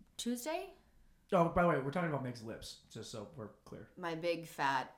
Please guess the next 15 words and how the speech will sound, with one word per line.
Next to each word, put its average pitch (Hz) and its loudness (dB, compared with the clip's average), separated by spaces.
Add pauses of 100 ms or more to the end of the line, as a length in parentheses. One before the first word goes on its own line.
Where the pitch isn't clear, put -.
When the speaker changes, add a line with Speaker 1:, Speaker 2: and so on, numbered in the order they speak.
(840)
Speaker 1:
fake 147 -2
Speaker 2:
Meg, 196 6
Speaker 1:
lips. 175 0
Speaker 2:
Meg 196 6
went 220 6
from, 208 0
like, 180 2
nice, 165 0
shapely 170 -2
lips 156 6
to, 165 -4
like, 143 -2 (720)
"I 170 10
will 214 10
wrap 208 10